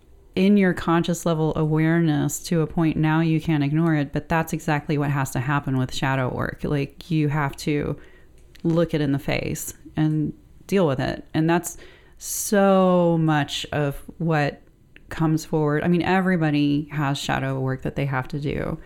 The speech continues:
myself included. I'm working on stuff right now too. Um,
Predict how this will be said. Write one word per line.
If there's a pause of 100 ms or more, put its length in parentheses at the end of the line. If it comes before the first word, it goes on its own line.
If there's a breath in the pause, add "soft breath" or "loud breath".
(380 soft breath)
myself
included.
I'm
working
on
stuff
right
now
too. (500 soft breath)
Um,